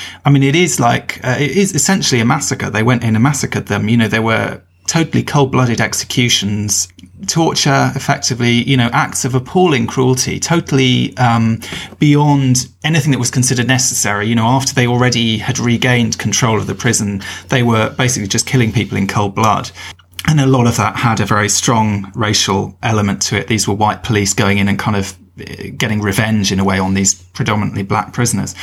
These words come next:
And certainly when I got to that part of the book, I was just, you know, horrified, but also kind of astounded, because these, the kind of stories, they're what you expect to read, y-, you know, like a massacre in, in,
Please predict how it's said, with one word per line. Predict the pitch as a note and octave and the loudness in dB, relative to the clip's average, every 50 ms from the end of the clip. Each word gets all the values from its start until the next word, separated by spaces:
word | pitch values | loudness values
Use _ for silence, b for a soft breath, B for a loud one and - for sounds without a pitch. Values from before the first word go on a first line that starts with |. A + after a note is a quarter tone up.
| B B B B B B | B B B B B B
And | - C3+ C#3 B2+ | 0 2 2 2
certainly | - - D#3+ C3+ B2+ | 2 2 2 2 2
when | A#2+ B2+ | 2 4
I | B2 B2 | 2 2
got | B2 - - | 0 -2 -4
to | - - | -2 -2
that | C3+ - - - - _ _ _ _ _ | -2 -2 -2 -6 -16 _ _ _ _ _
part | - - A2+ G#2+ | -2 0 0 0
of | A2 G#2+ | 0 -2
the | G#2 | -6
book, | G2 - - G#2+ - - - - - | -2 0 0 0 0 -2 -8 -12 -12
I | - G#2 C#3 C3+ C#3 | -6 -2 0 2 2
was | C3 A2+ - - - - _ _ _ _ _ _ - - - - - A#2+ - | 2 2 0 -2 -4 -8 _ _ _ _ _ _ -20 -20 -12 -10 -10 -6 -4
just, | - D3 C3 - - - - _ _ - - - - - - - - - _ _ | -2 0 0 0 -2 -6 -10 _ _ -20 -20 -20 -20 -20 -20 -20 -20 -20 _ _
you | - F#3 | 0 0
know, | E3 G#2+ G#2+ - - - - - - | 0 0 -2 -4 -8 -12 -18 -14 -8
horrified, | C3 C3 G3 A#3 B3+ - - B2 A2+ G#2 G2 | -4 0 0 2 0 2 0 0 0 0 -2
but | C3 C3 | -2 0
also | E3+ G3 F#3+ - - B2+ | 2 2 2 2 -2 -2
kind | - - C3+ B2 | -2 0 2 2
of | A#2 A#2+ | 2 2
astounded, | A#2+ - - F#3 A3 A#3+ G3 G3 - | 0 0 2 2 2 2 2 0 -4
because | - - - D3 - | -6 -4 -2 0 2
these, | - E3 D#3 - - - | 2 2 2 0 -2 -2
the | D3 D#3 D3 | -2 -2 -2
kind | D3 - - F3+ C#3+ | 0 0 0 0 0
of | B2+ | 0
stories, | - - G3+ G#3+ F#3+ - - | 0 2 2 2 2 2 2
they're | C3 | 0
what | C3 C#3+ - | 0 0 0
you | B2+ B2+ | 0 0
expect | A2+ C3 - - - - - - | 0 -2 -2 -2 -4 -4 -4 -6
to | - B2 | -6 -2
read, | A#2 B2 A#2+ A#2+ A#2 A#2 B B B B B B B B B B - | 0 0 2 2 0 0 B B B B B B B B B B -12
y-, | - - - | -10 -10 -8
you | - - G2 - | -2 0 0 2
know, | G#2+ A2 A#2 A#2+ - | 2 0 0 0 0
like | D#3 C3+ B2+ C3+ | 0 0 2 2
a | D3 | 2
massacre | C#3+ D#3+ E3 D3 - C3+ C3+ - C#3 B2+ A#2+ A#2+ | 2 2 2 0 -2 -4 -2 0 0 2 2 2
in, | A#2 A#2 A#2 A#2 A#2 A#2+ | 4 4 4 4 4 4
in, | B2+ C3 B2+ B2 A#2 A2+ - | 4 4 4 4 4 2 0